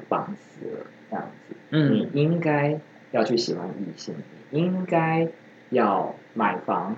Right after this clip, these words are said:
Speaker 1: 你应该要结婚，你应该要生小孩。
Speaker 2: 嗯。
Speaker 1: 你要活出那么多别人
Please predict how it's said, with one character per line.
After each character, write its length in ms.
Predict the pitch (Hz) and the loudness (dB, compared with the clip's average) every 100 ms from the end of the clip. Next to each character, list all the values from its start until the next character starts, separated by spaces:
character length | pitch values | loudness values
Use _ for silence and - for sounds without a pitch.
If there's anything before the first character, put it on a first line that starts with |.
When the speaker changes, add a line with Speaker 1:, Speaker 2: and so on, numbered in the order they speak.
| 131 | -4
Speaker 1:
你 80 | 110 | 0
应 320 | 139 160 170 | 2 4 6
该 420 | 165 147 143 143 143 | 6 6 6 4 4
要 160 | 104 | 2
结 240 | 101 92 - | 2 0 0
婚， 300 | 107 101 98 - 101 - | 2 2 0 -8 -12 -4
你 80 | 139 | 0
应 260 | 143 143 | 0 0
该 360 | 135 117 110 107 - | 0 0 0 -2 -2
要 180 | 107 92 | -2 -2
生 180 | - 92 95 | -4 -6 -6
小 140 | - | -10
孩。 60 | - - - - - | -12 -14 -20 -20 -6
Speaker 2:
嗯。 240 | - 151 120 - - - - | 2 2 2 -6 -16 -20 -10
Speaker 1:
你 100 | - | -2
要 100 | 117 | 0
活 300 | 147 - 113 | 2 8 8
出 200 | 120 151 156 | 8 6 6
那 100 | 170 | 6
么 120 | 117 | 6
多 160 | 117 113 | 6 6
别 160 | 98 | 4
人 120 | 95 | 2